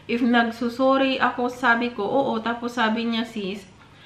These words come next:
sige, ipakita mo na nagsusuri ka.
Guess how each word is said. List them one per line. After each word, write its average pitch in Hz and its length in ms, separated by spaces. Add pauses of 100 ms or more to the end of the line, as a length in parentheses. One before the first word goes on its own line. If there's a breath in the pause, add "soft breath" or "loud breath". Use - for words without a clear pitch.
(120 loud breath)
sige, 226 320
ipakita 247 480
mo 226 260
na 208 380
nagsusuri 233 640
ka. 185 420